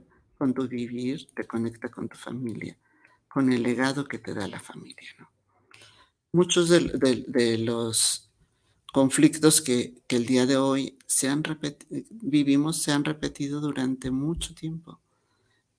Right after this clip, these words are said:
solo que a veces no nos damos cuenta.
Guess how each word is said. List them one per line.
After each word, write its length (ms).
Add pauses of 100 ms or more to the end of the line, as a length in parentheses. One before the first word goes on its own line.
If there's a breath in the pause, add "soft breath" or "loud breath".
(440)
solo 400
que 100
a 40
veces 280
no 160
nos 180
damos 320
cuenta. 500